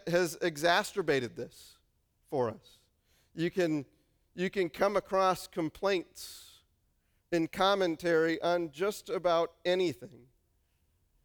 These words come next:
You see some article online that you wholeheartedly agree with, but then you go look at the comment section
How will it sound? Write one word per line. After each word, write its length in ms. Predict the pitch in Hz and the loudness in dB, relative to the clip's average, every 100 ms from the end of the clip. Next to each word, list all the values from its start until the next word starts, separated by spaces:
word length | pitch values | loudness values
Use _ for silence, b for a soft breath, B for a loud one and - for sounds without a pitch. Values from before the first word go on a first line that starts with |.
| _ _ _ _ _ _ _ _ _ _ _ _ _ _ - | _ _ _ _ _ _ _ _ _ _ _ _ _ _ -8
You 140 | 156 | -6
see 440 | 160 - 190 202 - | -4 -2 0 0 -4
some 500 | - 196 185 185 185 160 | -4 0 2 0 -2 2
article 500 | 180 202 - 202 185 | 2 2 0 0 2
online 640 | 185 175 170 180 196 185 | 2 2 2 4 2 2
that 160 | 165 | 0
you 280 | 165 202 208 | 0 -4 -4
wholeheartedly 960 | 147 196 214 214 214 208 208 190 190 185 | 0 0 2 2 2 4 2 2 2 2
agree 300 | 156 185 214 | 2 0 2
with, 240 | 202 175 - b b | 2 0 -4 b b
but 220 | - 175 202 | -2 0 2
then 200 | 220 240 | 0 0
you 120 | 214 | 0
go 180 | 208 202 | 2 2
look 220 | 208 208 | 2 0
at 100 | - | -2
the 80 | - | -2
comment 560 | - 208 262 226 156 | 2 2 4 2 0
section 680 | - 160 135 - - 135 | -4 -4 -6 -6 -6 -6